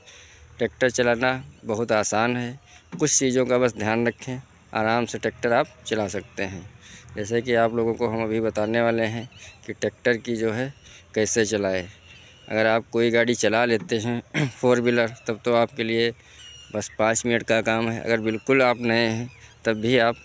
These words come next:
आसानी से ट्रैक्टर चला सकते हैं। कुछ गलतियां हैं जैसे आप लोग भूल कर भी ना करें, क्योंकि कुछ गलती जब होती हैं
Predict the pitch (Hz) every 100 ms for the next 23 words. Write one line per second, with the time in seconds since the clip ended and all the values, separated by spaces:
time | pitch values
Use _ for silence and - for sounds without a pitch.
0 | - - 104 107 113 104 131 113 - 120
1 | 110 104 101 101 - 98 98 - - -
2 | - 151 131 123 117 135 127 123 131 135
3 | 147 113 107 117 113 110 120 120 - -
4 | - - - - 101 127 131 165 156 131
5 | 131 110 104 98 95 - - - 113 -
6 | - 113 117 123 123 - 104 113 110 127
7 | 120 113 98 101 - 131 123 143